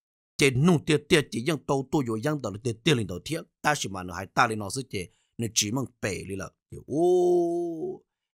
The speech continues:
chạy dọc kiếm bà, đang cả con dâu rồi, tìa lù. Giờ nụ tàu đi nọ, là chỉ bao đi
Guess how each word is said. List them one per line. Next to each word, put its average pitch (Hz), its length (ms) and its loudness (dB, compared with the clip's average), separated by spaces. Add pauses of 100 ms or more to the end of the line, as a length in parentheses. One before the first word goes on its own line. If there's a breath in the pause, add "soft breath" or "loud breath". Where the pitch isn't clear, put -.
chạy 107 220 0
dọc 117 180 -4
kiếm 104 280 -6
bà, 98 160 -4 (420)
đang 117 180 -4
cả 117 220 -6
con 95 180 -8
dâu 110 180 -2
rồi, 90 200 -10
tìa 107 200 -4
lù. 82 240 -12 (1400)
Giờ 131 220 4
nụ 143 320 2
tàu 135 200 2
đi 131 120 -2
nọ, 110 640 -4 (180)
là 104 160 -8
chỉ 104 200 -6
bao 143 200 4
đi 110 100 -4